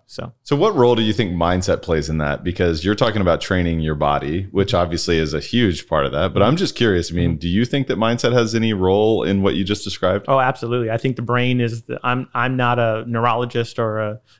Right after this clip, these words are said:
Speaker 1: neuropsychologist, but, um, the brain is the next frontier. I think we have a lot of control over what happens with the rest of our body, with what happens, you know,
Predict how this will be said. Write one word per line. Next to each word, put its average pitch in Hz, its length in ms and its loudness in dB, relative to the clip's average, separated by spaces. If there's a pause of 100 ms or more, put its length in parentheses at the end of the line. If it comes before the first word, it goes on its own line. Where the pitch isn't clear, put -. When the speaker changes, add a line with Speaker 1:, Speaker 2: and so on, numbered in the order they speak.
Speaker 1:
neuropsychologist, 117 840 -2
but, 110 200 -4 (420)
um, 104 480 -8
the 131 140 -6
brain 135 300 0
is 127 80 0
the 127 80 0
next 123 220 -2
frontier. 113 640 -2
I 113 120 -6
think 113 160 -4
we 113 80 0
have 110 140 -2
a 110 60 0
lot 117 460 2
of 117 100 -2
control 110 720 -4
over 107 440 -6
what 117 220 0
happens 107 580 -4
with 120 160 -4
the 131 80 -6
rest 117 220 0
of 120 80 -8
our 104 80 -2
body, 107 480 -2 (420)
with 110 400 -4
what 117 200 -2
happens, 104 580 -4
you 120 120 -6
know, 101 260 -6